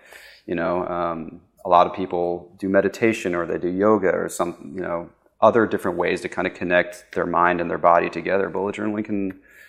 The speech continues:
I find that that helps as well. I mean, I do it in addition to meditating, but at the same time, it, it, it just allows my mind and my body kind of just to have a moment to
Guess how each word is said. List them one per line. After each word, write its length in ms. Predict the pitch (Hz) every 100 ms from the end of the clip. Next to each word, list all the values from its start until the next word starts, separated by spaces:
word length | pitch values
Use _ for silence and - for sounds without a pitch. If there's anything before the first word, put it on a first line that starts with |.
| - - _ -
I 120 | 98
find 320 | - 98 95 92
that 120 | -
that 180 | 92 -
helps 240 | 92 -
as 120 | 85
well. 300 | 98 104 85
I 60 | 87
mean, 160 | 87 90
I 80 |
do 140 | 90 92
it 60 | 87
in 80 |
addition 400 | 87 90 120 104 90
to 100 | 87
meditating, 560 | 87 87 - 87 90
but 140 | 90 87
at 80 | 92
the 80 |
same 280 | 92 95 92
time, 380 | - 95 92 90
it, 180 | 82 -
it, 100 | 98 90
it 120 | 87
just 140 | -
allows 460 | 87 85 87 87 90
my 120 | 85
mind 320 | 82 82 85
and 80 | 80
my 120 | 82
body 260 | 82 82 87
kind 200 | - 87
of 60 | 80
just 240 | 90 -
to 160 | 87 82
have 300 | 92 87 87
a 40 |
moment 420 | 82 82 80 82 -
to 420 | 85 80 82